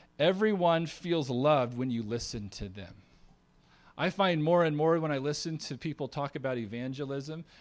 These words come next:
everyone talks about, "What you should say. You should say this, you should say this. Don't say this, but say this," right? But actually, what I've learned in outreach is that people really want to be able to share their story,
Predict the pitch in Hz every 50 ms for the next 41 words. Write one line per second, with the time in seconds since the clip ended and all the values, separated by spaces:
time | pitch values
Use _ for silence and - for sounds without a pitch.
0 | - - 143 160 180 180 180 180 165 - 170 170 151 - 151 147 147 - 147 165
1 | - 139 127 - 113 - - - 208 196 175 - - - - - - - - -
2 | _ _ - - 160 151 170 151 - 202 202 185 180 226 196 139 117 - 165 147
3 | - 180 170 - 196 185 180 196 220 180 127 - - - - - - 147 156 160
4 | 151 - 175 156 135 151 220 226 175 160 170 - - - - - 151 143 - -
5 | 180 175 175 180 196 131 110 110 - - - - - _ _ _ _ _ _ _
6 | _ - 139 147 170 196 247 - _ _ _ _ _ _ _ - 214 220 190 -
7 | - - 185 226 247 - - - 180 143 127 135 143 139 131 131 170 240 262 208
8 | 160 135 120 113 123 147 185 - - - - - - _ - 135 139 139 - 127
9 | 135 139 - 135 147 165 160 - 175 156 143 147 165 160 160 - - 202 202 -
10 | 214 190 175 151 143 160 170 180 185 170 156 160 165 170 156 147 156 160 165 160
11 | 165 156 156 151 - - 160 147 151 156 160 156 - - - - _ _ - 165
12 | 165 151 - - - - - 190 220 233 214 180 117 101 85 82 -